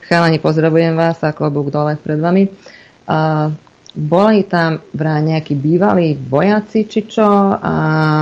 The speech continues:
mm, ďalšia skupinka, mm, tam boli, mm, nejaké ženy, a, v karavane a chalani z O H H.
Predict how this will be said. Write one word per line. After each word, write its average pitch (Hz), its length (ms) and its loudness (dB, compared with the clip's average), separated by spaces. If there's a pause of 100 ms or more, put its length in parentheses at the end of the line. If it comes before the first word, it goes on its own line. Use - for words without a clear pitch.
(100)
mm, - 840 -6 (1000)
ďalšia 170 480 2
skupinka, 156 1120 -2
mm, - 1120 -12
tam 151 340 0
boli, 151 220 2
mm, 147 800 -2 (100)
nejaké 143 460 0
ženy, 170 560 2 (400)
a, 143 520 0
v - 280 -14
karavane 175 800 2
a 151 480 -2
chalani 147 400 0
z - 80 -16
O 165 80 2
H 160 120 0 (120)
H. 160 60 2